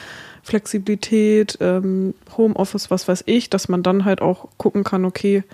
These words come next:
vielleicht ist, ist mir dann das auch wert, da mit dem Gehalt dann ein bisschen runterzugehen, aber dafür halt diese positiven Seiten zu haben und dann kommt man halt vielleicht auch eher auf einen Nenner.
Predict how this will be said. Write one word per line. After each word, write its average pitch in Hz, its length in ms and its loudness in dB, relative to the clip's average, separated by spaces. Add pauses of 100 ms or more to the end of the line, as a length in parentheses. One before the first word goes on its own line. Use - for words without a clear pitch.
(480)
vielleicht 185 520 0 (200)
ist, - 200 -2
ist 185 260 -2
mir 190 140 2
dann 180 200 0 (280)
das 202 200 2
auch - 280 0
wert, 185 400 2
da 175 160 2
mit 185 220 -2
dem 180 260 -2
Gehalt 202 480 2
dann 185 220 0
ein 180 60 -2
bisschen 180 300 -2
runterzugehen, 185 640 0
aber 175 160 0
dafür 175 360 -2
halt 175 200 -6
diese 175 280 0
positiven 180 600 0
Seiten 185 300 2
zu 180 160 -2
haben 170 220 0
und 165 120 -2
dann 165 100 -2
kommt - 200 -6
man 175 160 0
halt 165 140 -4
vielleicht 185 280 -6
auch 185 140 -8
eher 185 240 0
auf - 160 -6
einen 180 120 -4
Nenner. 175 300 -4